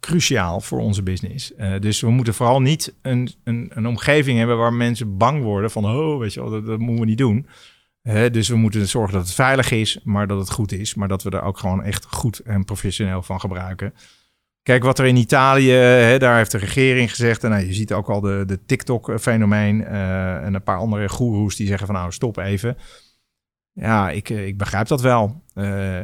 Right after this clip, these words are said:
maar ik, waar het met name om gaat, is dat,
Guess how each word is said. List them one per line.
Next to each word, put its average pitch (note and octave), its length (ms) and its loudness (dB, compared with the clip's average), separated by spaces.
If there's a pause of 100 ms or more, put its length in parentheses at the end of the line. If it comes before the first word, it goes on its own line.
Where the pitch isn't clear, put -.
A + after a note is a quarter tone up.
maar G2 280 0
ik, A2 280 -6 (220)
waar G#2+ 120 2
het G#2 100 2
met G#2+ 140 4
name A#2 380 4
om G#2+ 160 0
gaat, G2+ 260 -2
is A2 120 -4
dat, - 340 -6